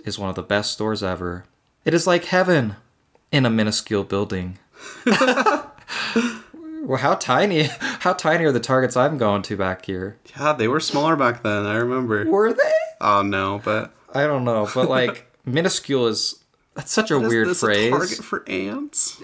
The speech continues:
Speaker 1: Exactly, like, I just imagine a little tiny ant Target. I usually can be found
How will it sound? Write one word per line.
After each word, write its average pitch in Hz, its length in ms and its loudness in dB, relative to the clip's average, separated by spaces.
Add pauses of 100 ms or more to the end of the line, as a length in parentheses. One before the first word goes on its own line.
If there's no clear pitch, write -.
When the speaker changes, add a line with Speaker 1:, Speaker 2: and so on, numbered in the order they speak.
Speaker 1:
Exactly, 156 640 0
like, 123 220 2
I 131 80 2
just 139 180 -4
imagine 135 280 2
a 127 40 2
little 127 160 0
tiny 117 600 -2 (420)
ant 127 360 0
Target. 90 540 -2 (280)
I 202 220 4
usually 117 440 2
can 107 180 -8
be 104 140 -4
found 120 560 -2